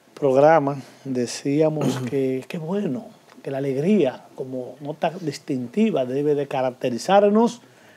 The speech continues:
Speaker 1: a nosotros en este tiempo de la Navidad. Y en este último día de la octava de Pascua, ¿verdad? Día que coincide con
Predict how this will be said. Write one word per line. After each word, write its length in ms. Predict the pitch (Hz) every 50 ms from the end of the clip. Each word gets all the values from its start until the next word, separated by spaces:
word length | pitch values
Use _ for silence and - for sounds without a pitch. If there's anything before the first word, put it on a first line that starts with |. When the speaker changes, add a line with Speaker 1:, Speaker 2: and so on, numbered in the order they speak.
| _ _
Speaker 1:
a 100 | 151 139
nosotros 480 | 131 127 - - 170 170 175 165 -
en 120 | 139 131 127
este 200 | 135 - - 147
tiempo 580 | 120 - 143 139 143 139 131 147 143 135 139 - - _
de 440 | - 139 123 117 139 151 170 208 - - _
la 460 | - 131 127 127 139 151 170 - - _
Navidad. 640 | 151 135 127 131 123 113 120 113 151 165 165 143 - - - - - - - - - - - - _ _ _
Y 140 | 170 143 139
en 140 | 135 139
este 480 | 156 185 202 196 - - - 185 180 165
último 440 | 156 160 175 165 160 - 170 160 147
día 220 | 139 165 175 160
de 80 | 143 135
la 100 | 135 127
octava 600 | 127 - _ _ - 160 165 160 143 139 139 143 - _ _ _
de 220 | - 139 123 135 127
Pascua, 680 | - - 175 165 143 - - - 160 175 208 226 214 - _ _ _ _ - _ _ _ _
¿verdad? 300 | 139 123 117 143 151 139
Día 220 | 127 143 156 156
que 400 | 147 151 156 147 139 139 135 139 -
coincide 580 | - 151 160 175 170 - - 156 156 160 156
con 360 | 147 156 147 151 170 185 214